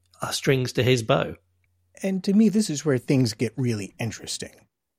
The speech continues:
Speaker 2: Not talking about qualifying, but if we're looking at teams that had trouble,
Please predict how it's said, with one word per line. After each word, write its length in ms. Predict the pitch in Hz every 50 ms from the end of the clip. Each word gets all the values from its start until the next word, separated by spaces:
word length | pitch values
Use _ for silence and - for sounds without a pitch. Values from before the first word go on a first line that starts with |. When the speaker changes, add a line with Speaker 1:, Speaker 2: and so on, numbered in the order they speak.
| _ _ - 156
Speaker 2:
Not 300 | 147 151 147 147 139 - - -
talking 340 | - - 175 170 151 151 139
about 320 | 135 127 120 113 _ -
qualifying, 640 | - 123 120 120 117 107 - 107 85 87 87 85 80
but 180 | 90 - - -
if 160 | 131 - -
we're 80 | 151
looking 400 | 151 151 185 220 214 - 151 143
at 180 | 131 - _ -
teams 320 | - - 147 143 131 120 120
that 120 | 117 -
had 240 | - - - 95 95
trouble, 520 | - - 120 107 95 - 80 78 - -